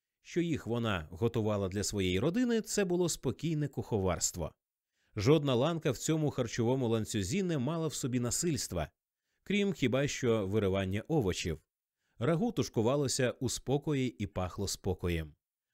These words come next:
Тут у кухні було спокійно. «Якщо можете, розкажіть мені трохи про ваше життя в Італії».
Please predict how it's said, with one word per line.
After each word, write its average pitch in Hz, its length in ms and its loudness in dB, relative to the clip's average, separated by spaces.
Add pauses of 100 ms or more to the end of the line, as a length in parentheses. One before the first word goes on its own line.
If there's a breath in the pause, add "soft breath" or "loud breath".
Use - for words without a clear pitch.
(140)
Тут 135 220 2
у 131 80 4
кухні 151 380 0
було 95 240 0
спокійно. 107 720 -4 (680)
«Якщо 156 400 2
можете, 120 720 2
розкажіть 202 480 -2
мені 190 220 0
трохи 180 360 0
про 156 180 0
ваше 143 260 0
життя 147 340 -2
в 156 100 -2
Італії». 87 520 0